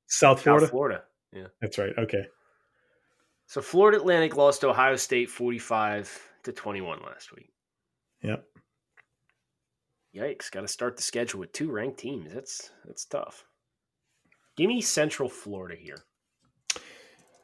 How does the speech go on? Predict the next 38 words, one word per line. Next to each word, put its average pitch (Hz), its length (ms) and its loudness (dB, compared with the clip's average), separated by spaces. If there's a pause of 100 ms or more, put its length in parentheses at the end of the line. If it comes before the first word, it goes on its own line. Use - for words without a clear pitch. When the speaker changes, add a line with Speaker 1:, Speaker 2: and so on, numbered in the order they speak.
(260)
Speaker 1:
Yeah, 110 220 2
they, 139 220 8
they, 143 140 10
I - 20 10
mean, 143 140 8
they 147 120 12
beat 165 160 10
Florida 147 320 8
A 143 160 8
and 131 100 8
M 131 140 6
sixty-two 139 540 4
to 117 60 2
nothing 117 380 4
last 113 360 2
week, 117 240 4
and 113 80 -2
not 120 180 4
that 123 100 6
I 117 80 6
have 117 200 6
a 110 100 2
whole 120 220 6
lot 117 180 8
of 110 160 4
love 120 380 6
for 117 240 2
Florida 127 400 6
A 123 120 6
and 117 120 4
M, 123 200 6
but 110 160 2
that's 123 220 6
a 127 40 4
pretty 123 360 4
convincing 110 680 0
win. 117 360 4
Speaker 2:
Yep. 98 180 -4